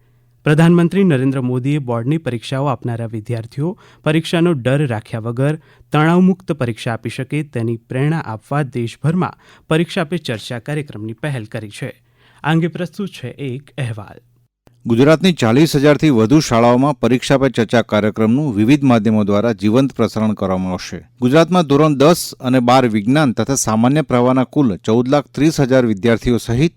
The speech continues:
Speaker 2: ધોરણ છ થી બાર સુધીના વર્ગોના કુલ એકસઠ લાખ ઓગણપચાસ હજાર ત્રણસો તેતાલીસ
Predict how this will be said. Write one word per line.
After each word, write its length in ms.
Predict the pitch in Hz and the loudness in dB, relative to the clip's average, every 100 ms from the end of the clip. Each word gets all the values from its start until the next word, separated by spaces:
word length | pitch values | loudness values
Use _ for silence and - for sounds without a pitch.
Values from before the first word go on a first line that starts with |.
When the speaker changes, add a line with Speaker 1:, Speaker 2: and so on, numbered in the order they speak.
| 117 | 2
Speaker 2:
ધોરણ 260 | 131 170 | 4 4
છ 240 | - 131 131 | 2 2 2
થી 200 | - 170 | 2 0
બાર 280 | 131 131 | 4 4
સુધીના 420 | 139 139 127 131 123 | 4 0 0 2 4
વર્ગોના 520 | 113 107 147 151 117 | 2 2 2 2 0
કુલ 380 | - 165 135 85 _ | 0 0 2 0 _
એકસઠ 420 | 110 - 165 160 | -8 -2 -2 2
લાખ 220 | 151 147 | 0 2
ઓગણપચાસ 600 | 123 117 127 127 143 135 | -2 0 0 0 0 0
હજાર 220 | 127 131 120 | 2 2 0
ત્રણસો 400 | 117 113 - 131 | -2 -2 -2 -4
તેતાલીસ 600 | 120 104 - 131 139 | -2 -2 -2 -2 -2